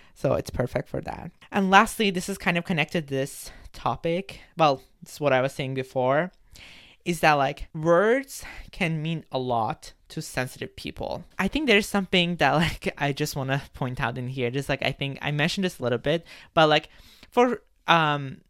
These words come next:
not to say, like, I feel like sensitive people are not regular people or normal people. We are, but I think there are people who are just, like,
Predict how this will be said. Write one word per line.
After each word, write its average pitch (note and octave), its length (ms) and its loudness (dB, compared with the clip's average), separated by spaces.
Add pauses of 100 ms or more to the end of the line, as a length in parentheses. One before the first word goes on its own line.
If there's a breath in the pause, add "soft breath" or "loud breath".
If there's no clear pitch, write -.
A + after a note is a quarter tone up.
(100)
not A3 240 2
to B4+ 100 0
say, G4 180 0
like, E4 140 0
I F#3+ 80 2
feel F#3 120 -2
like F3 80 -4
sensitive D3+ 340 -6
people C#3+ 220 -6
are C3+ 80 -2
not A#2 320 -4
regular C#3+ 400 0
people E3+ 340 -4
or B2+ 60 0
normal A#2+ 340 -6
people. E3 420 -6
We C3 200 -4
are, B2 440 2 (260 loud breath)
but G3 100 0
I G3+ 80 4
think A3+ 180 -6
there E3 160 2
are F3 60 0
people C#3 800 0 (220 soft breath)
who D3 100 -2
are C#3+ 80 2
just, C#3+ 420 -4
like, A#2+ 440 -4